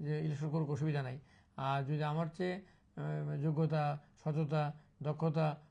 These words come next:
অভিজ্ঞতার ক্ষেত্রে যদি, আহ, আমার কাছাকাছি না আসে, ম্যাচ না করে, আহ, তাহলে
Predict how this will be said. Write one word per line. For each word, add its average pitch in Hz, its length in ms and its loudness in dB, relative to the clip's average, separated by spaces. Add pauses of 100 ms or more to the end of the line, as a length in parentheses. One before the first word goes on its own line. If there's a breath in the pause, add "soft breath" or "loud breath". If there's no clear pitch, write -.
অভিজ্ঞতার 165 440 4
ক্ষেত্রে 151 340 2
যদি, 147 280 0
আহ, - 440 -12 (1120)
আমার 151 200 -2
কাছাকাছি 165 380 2
না 160 160 4
আসে, 143 180 0
ম্যাচ 160 260 0
না 151 180 0
করে, 139 220 -2
আহ, - 520 -18 (400)
তাহলে 139 400 0